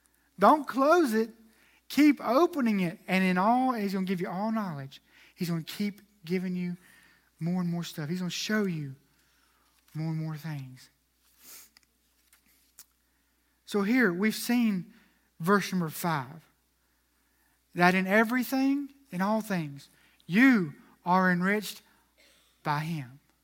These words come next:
The basic, and, and listen, the basic, basic ones are speech and just digging deep into, into the knowledge of God, but there will be a whole lot more, 'cause he did say in everything. So there's more stuff.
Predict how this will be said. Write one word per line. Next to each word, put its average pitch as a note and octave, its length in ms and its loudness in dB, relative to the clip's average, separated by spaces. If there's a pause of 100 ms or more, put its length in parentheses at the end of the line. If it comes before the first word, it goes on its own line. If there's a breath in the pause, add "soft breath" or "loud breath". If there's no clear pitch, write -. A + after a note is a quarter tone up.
(1400)
The E3 100 -4
basic, G3 360 2
and, F#3 240 -2
and G3+ 160 0
listen, A3+ 300 -4 (220 soft breath)
the F#3 60 -4
basic, A3+ 440 2
basic A#3 320 0
ones A#3+ 240 0
are F3+ 260 4 (200 soft breath)
speech - 580 -2 (360 soft breath)
and F3 140 0
just F3+ 200 -2
digging G#3 260 0
deep A3 240 -2
into, G#3 140 -4
into G3 200 -4
the F3 120 -2
knowledge G3+ 340 -2
of F#3 80 -10
God, A3+ 320 2 (240 loud breath)
but E3 100 -8
there G3+ 100 0
will G3 60 0
be F3+ 140 0
a F3 60 0
whole G#3 280 -6
lot F#3+ 220 -4
more, F3+ 180 -4
'cause E3+ 140 -6
he F#3+ 80 -4
did C4 160 -4
say D4 160 -2
in C#4+ 100 0
everything. E3+ 540 -4 (720)
So F3 120 -8
there's A#3+ 180 2
more D4 220 2
stuff. C#3+ 460 -4